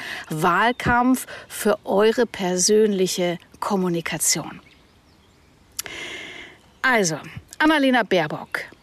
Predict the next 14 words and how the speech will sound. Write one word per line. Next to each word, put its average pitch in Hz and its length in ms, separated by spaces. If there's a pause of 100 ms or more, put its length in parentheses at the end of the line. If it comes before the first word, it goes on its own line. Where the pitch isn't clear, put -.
(200)
und 285 440
die 196 180
sechzehn 190 1040
Cent 175 880
Sprit-Erhöhung. - 1500 (1120)
Skandal! - 680 (880)
Schreien 208 420
jetzt 196 200
gerade 185 340
alle, 190 360
oh, 226 120
egal 226 340
ob 208 160
rot, 220 440